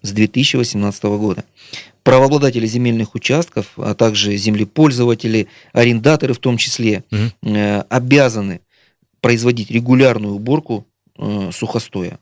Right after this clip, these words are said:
Speaker 1: а также, э, сухого мусора, травы, э, которая может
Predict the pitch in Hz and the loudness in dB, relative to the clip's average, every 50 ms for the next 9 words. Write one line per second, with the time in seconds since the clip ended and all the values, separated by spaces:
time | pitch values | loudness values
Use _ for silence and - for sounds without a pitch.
0 | _ - 110 - - 131 123 - - 104 98 - _ _ _ 98 101 101 101 98 | _ -14 -4 0 0 0 0 0 -4 -6 -6 -8 _ _ _ -6 -4 -4 -4 -4
1 | 98 98 95 95 95 - 95 95 92 95 92 - - 113 - 113 104 104 104 120 | -4 -4 -6 -6 -6 -6 -6 -6 -8 -8 -8 -8 -8 -4 -4 -2 -2 0 0 0
2 | 165 180 - 165 147 143 139 139 - _ - - - _ _ _ - - - - | 0 0 0 0 0 0 -2 -4 -8 _ -20 -20 -20 _ _ _ -16 -10 -4 0
3 | - 107 113 127 160 180 170 160 - _ _ _ _ _ _ - 104 101 98 101 | 2 2 4 4 4 2 2 0 -6 _ _ _ _ _ _ -4 -2 -2 0 0
4 | 101 98 95 95 92 - - - - - - 151 147 139 123 113 - _ _ _ | 0 -2 -2 -4 -6 -10 -6 -4 -2 2 2 2 4 4 2 0 -2 _ _ _
5 | 190 175 110 123 143 135 131 - | -8 -2 0 0 2 2 0 -4